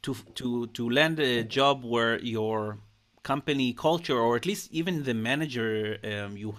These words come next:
have directly, is giving you that space,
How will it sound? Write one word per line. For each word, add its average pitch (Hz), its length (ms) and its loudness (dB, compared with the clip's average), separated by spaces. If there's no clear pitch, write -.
have 175 280 2
directly, 135 640 -2
is 110 400 -6
giving 156 420 0
you 143 180 -4
that 127 220 0
space, - 800 0